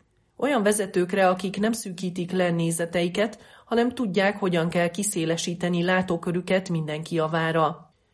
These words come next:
A mai fiatalokra hárul a holnap vezetése és felelőssége,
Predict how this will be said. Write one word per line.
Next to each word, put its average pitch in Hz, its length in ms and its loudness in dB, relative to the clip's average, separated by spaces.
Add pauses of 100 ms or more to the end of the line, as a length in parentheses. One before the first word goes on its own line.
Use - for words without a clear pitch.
(100)
A - 140 0
mai 247 240 4
fiatalokra 202 640 2
hárul 202 420 2
a 190 60 4
holnap 170 480 0
vezetése 180 640 0
és 170 140 -2
felelőssége, 170 960 0